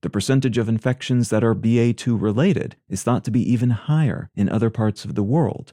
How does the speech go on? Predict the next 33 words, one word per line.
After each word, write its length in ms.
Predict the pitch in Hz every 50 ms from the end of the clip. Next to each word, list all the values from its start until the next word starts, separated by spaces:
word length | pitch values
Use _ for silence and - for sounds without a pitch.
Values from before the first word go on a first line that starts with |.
| _ - -
like 220 | 92 110 - -
the 100 | - 110
U 140 | 110 113 113
K 400 | - - 120 110 110 110 107 -
and 320 | - 95 101 104 104 -
a 60 | -
half 300 | 92 90 101 101 98 -
dozen 300 | - 87 85 87 92 80
European 460 | 73 76 76 73 - - - 55 - -
countries, 640 | - 147 156 143 - - - - - - - - - -
where 180 | - 95 - -
overall 400 | 113 107 107 107 107 107 107 107
infection 460 | 104 95 - 80 - - - - 67
numbers 340 | 69 67 65 67 58 - -
have 160 | - - -
been 160 | - - -
surging. 640 | - - - - 143 139 135 104 104 - - - 117 _ _ _ _ _ _ _ -
That 320 | - - 104 120 127 -
said, 500 | - - - 185 190 147 - - - - _ _ _ _ _
public 320 | - - 135 131 135 135 -
health 280 | - 143 143 135 139 -
officials 720 | 120 - - - 196 185 - - - - - - - - _ _
have 200 | - 104 98 -
been 160 | 123 117 110
generally 580 | 98 - - 135 143 151 156 156 151 147 143 135
saying 440 | 135 - - 143 139 135 135 139 131
that 160 | 120 113 -
they 100 | 82 90
don't 320 | 85 - 117 127 131 131
expect 680 | 117 101 - - - - - 139 135 127 131 - - -
a 80 | - 90
major 420 | 101 104 110 120 120 104 117 113 110
surge 680 | - - - - 160 139 101 - - - - - -